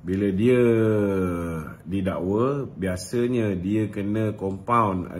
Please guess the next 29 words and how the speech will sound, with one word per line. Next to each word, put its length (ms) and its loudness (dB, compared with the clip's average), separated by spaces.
dia 160 0
kena 240 -2
denda, 360 2
eh. 120 -4
Penjara-penjara, 960 2
lepas 240 -6
tu 80 -10
kena 160 2
denda 480 4
tu 320 -2
berlipat 640 2
kali 240 2
ganda 400 4
daripada 400 0
nilai 320 2
suapan. 400 0
Eh, 400 -2
biasanya 480 2
begitulah. 680 6
Tapi 320 2
yang 120 6
kita 200 2
pelik 400 6
ni, 240 2
Rozana 600 4
Rozhan 520 4
ini, 200 2
tuan-tuan, 440 -2
eh. 80 -6